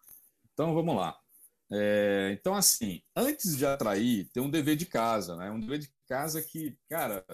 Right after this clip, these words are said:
quando a gente pula essa etapa, Ederson, é, é, é complicado, porque a gente vai ter que voltar. Vai ter que voltar, porque,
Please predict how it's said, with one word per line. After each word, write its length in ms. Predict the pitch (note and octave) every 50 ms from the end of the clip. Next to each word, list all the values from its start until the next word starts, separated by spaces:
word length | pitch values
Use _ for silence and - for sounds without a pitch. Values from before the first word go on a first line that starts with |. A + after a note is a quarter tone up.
| D2+ E2 - - -
quando 160 | - C#3 D#3+
a 60 | D3+
gente 200 | E3 E3+ - - - -
pula 200 | F3+ F#3+ G3+ F3
essa 180 | - - C3+
etapa, 520 | A#2+ - - C#3+ D#3 C#3+ B2 - - G2+ F#2+
Ederson, 480 | F2+ F2+ E2+ F2+ E2 - - F2+ D#2+ - _ - - - - - - _ _ _ - -
é, 200 | G#2 A2 G#2 -
é, 460 | A2+ A#2+ A#2+ A#2+ A#2 A2+ G#2 F2 G2+ G#2+
é 40 | - -
complicado, 600 | - F3+ F3 G#3 G3 - F3+ F3+ F3 E3+ B2 A2+
porque 180 | A#2 A#2 - B2+
a 20 |
gente 140 | B2 C3+ C#3
vai 100 | D3+ D3
ter 120 | - D#3
que 80 | D3 D3
voltar. 440 | C#3+ F3 E3+ - - G#2 G2 F#2 - - - - - - F#2+
Vai 100 | F#2+ F#2+
ter 120 | G2+ A#2+
que 80 | A#2 A2
voltar, 420 | A2 F#2+ F#2 - A2 A#2 B2 B2
porque, 260 | - - G#2 - _